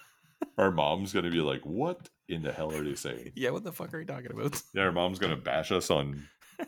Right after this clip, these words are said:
Speaker 1: podcast or whatever, podcast review. <laughs> Anyways,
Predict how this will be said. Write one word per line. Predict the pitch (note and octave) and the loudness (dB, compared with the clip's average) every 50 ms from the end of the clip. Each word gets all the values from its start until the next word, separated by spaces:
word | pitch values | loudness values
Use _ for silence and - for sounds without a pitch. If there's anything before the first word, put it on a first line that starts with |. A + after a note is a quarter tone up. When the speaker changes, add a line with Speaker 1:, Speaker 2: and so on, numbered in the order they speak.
| - _ - | -10 _ -8
Speaker 1:
podcast | - D2 D2 D#2 D#2 - E2+ E2 F2 F2 - - | -2 -2 0 0 0 2 2 2 2 0 0 -2
or | D2 D2 | -4 -4
whatever, | D2+ D2+ D2+ D2+ D2+ D#2+ D#2+ D#2+ | -2 -2 -2 -4 -2 -4 -4 -6
podcast | D#2 - D#2 D#2 D#2 D2+ - D#2+ D#2+ D#2 - - | -6 -6 -6 -6 -4 -4 -4 -4 -4 -4 -4 -4
review. | D2+ D2 D2 D2 D2 D#2 E2+ F#2 F#2+ - _ _ - - - - - - - | -4 -4 -4 -6 -6 -6 -8 -8 -10 -14 _ _ -20 -20 -20 -20 -20 -10 -8
<laughs> | A#3 - - - D4 - - _ - - _ _ - - - - - - - - - _ _ - | -8 -8 -8 -10 -14 -14 -14 _ -20 -20 _ _ -18 -16 -14 -14 -14 -16 -20 -20 -20 _ _ 4
Anyways, | - B2+ A#2 G2+ G#2+ F#2+ - | 6 6 8 6 4 2 0